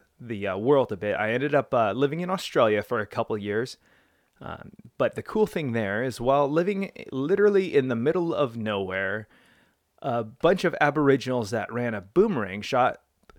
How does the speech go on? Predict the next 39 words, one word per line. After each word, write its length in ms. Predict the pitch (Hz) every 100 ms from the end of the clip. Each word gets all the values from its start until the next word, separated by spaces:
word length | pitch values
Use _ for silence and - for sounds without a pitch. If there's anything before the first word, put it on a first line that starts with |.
| _ _
uh, 280 | 110 113 117 -
taught 180 | 180 214
me 80 | 220
how 80 |
to 80 | 226
play 160 | 226 233
the 140 | 185
didgeridoo. 640 | 160 269 127 95 90 87 104 -
And 140 | 135 117
I 80 |
learned 260 | 131 143 131
that 260 | 113 107 -
invaluable 520 | 123 127 123 113 113
skill 280 | - 139 117
of 120 | 104
circular 460 | - 180 - 95 92
breathing, 460 | 95 98 95 110 127 _ _ _ _
um, 420 | - 98 95 98 - _ -
which 280 | 120 -
was 440 | 127 104 98 - -
just 340 | - 131 - - _ _ -
so 480 | - - - 185
cool. 440 | 151 - 135 101 90
And 220 | 110 104
when 180 | 104 123
you 100 | 117
apply 240 | 110 139
it 80 | 131
to 100 | -
other 200 | 135 127
instruments, 520 | 127 120 - 127 117 -
it's 220 | 104 90
just 380 | - 131 110 - _ _ -
s-, 140 | - _
ultra 340 | 156 127 - 107
nerdy. 380 | 92 90 87 - - - - - _ -
Um, 460 | 117 104 98 - _ _ _ _ _ _ _ _ _
so 260 | - 135 -
I, 280 | 127 123